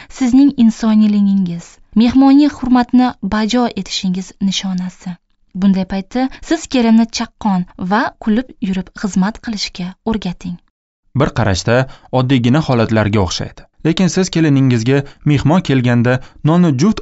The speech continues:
Speaker 2: olib kelishdan tortib, darrov issiq choy damlab kelishgacha, uzoq yo'ldan yo ko'chadan charchab, chanqab kelgan mehmonga tabassum bilan oz-ozdan choy quyib uzatishgacha o'rgatishdan erinmang. Yuqorida aytilganidek, mehmon tanlamang. Dasturxonga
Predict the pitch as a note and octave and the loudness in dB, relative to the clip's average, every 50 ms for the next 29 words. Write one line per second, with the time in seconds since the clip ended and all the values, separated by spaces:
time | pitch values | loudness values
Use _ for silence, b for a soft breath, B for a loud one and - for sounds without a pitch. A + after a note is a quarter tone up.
0 | - C3+ B2 B2+ A#2 - C3 A#2+ A2 G2 - - C#3 D#3 D3+ B2 A2+ A2 - C3+ | -2 -2 -2 -2 -2 0 0 0 0 0 0 0 -2 0 0 0 -2 0 0 -2
1 | C3+ C3 b b b b - - C#3+ E3 F#3 F#3 - - C#3+ C#3 - D#3 C#3+ - | -4 -4 b b b b -4 -2 0 2 2 0 0 -2 -4 -4 -4 -4 -6 -4
2 | - D3+ E3+ F3+ D#3+ C#3 B2 B2+ C3+ C3 - - B2 A#2+ A2 G2+ G2 A#2 A2 - | -2 -2 0 0 0 0 2 0 0 -2 0 0 0 0 0 0 -2 -4 -2 0
3 | B2 A#2+ A#2 b b b b b C3 A#2+ C#3 F#3+ G3 - C#3+ C#3+ C#3 C3 B2 C3+ | -2 -2 -2 b b b b b -2 0 0 0 0 2 2 2 2 2 2 2
4 | C#3 C3+ C3+ b b b - D3+ F#3 F#3 - E3 D#3 D#3 C3+ B2 C#3+ D#3+ D3+ - | 0 0 -2 b b b -2 -2 0 0 0 0 0 0 0 0 0 0 0 0
5 | A#2+ A2 - - A2 F#2 F2 - - - - - D#3+ D#3+ E3 - F#3+ F#3 - - | -2 -2 -2 -2 -4 -4 -4 -6 -10 -14 -6 -4 -4 -2 -2 -2 -4 -4 -2 -2
6 | D#3+ D3 C#3+ E3+ E3 D3 C#3+ C3+ - C3 B2 B2 B2 C#3 C#3 C#3 B B B - | 0 0 2 2 2 2 0 0 0 0 0 0 2 0 0 -2 B B B -4
7 | - D3+ C#3+ C#3+ B2+ - - G3 F#3+ F3 D#3+ D#3+ D#3 D3 - D#3+ F#3 E3 D#3 C3+ | -2 0 0 0 0 0 2 2 4 4 4 2 0 0 0 -2 0 0 0 0
8 | A#2+ A#2+ B2+ C3+ C3 B B B - - - E3+ F#3 G3 - - B2 C3 E3 E3+ | 0 0 0 -2 -2 B B B -8 -2 0 0 0 0 0 0 2 2 2 0
9 | - - C3 C3 C3 B2 - - - B2+ B2+ A#2+ - C3 B2 A#2+ b b b b | 0 -2 -2 -2 -2 -2 -2 -4 -2 -2 -2 0 0 -2 -2 -2 b b b b
10 | C#3 C#3 B2+ B2+ A#2+ G2+ - - - G#2+ A2 - - A2+ G#2+ G2 G2 F2+ E2+ D#2+ | -2 -2 0 0 0 -2 -2 -4 -2 -2 -2 -2 0 -2 0 2 2 2 0 0
11 | D#2 - _ _ _ _ _ - G2+ G#2+ - - A2 G2+ G2+ G#2 A2 G#2+ G#2 F#2 | -2 -6 _ _ _ _ _ -6 -6 -4 -2 0 0 0 2 2 0 0 0 0
12 | A2+ G#2+ G2 G#2+ G2 G#2 A#2 C3+ C3+ A2+ F2 - - - _ _ - C#3+ D3 D3 | -2 -2 0 0 2 2 2 2 2 0 -2 -4 -8 -14 _ _ -2 -2 0 0
13 | C#3+ D#3+ E3+ F3+ E3+ - B2 A2+ A2 G#2 F#2 E2 D2+ D2 - _ _ _ _ _ | 2 2 2 2 2 0 0 0 2 2 0 0 -2 -6 -10 _ _ _ _ _
14 | - A2+ G#2 F#2 - A#2 A2 - A#2 A#2 A#2 B2+ | -4 -2 -2 -2 -2 -2 -2 0 0 0 0 0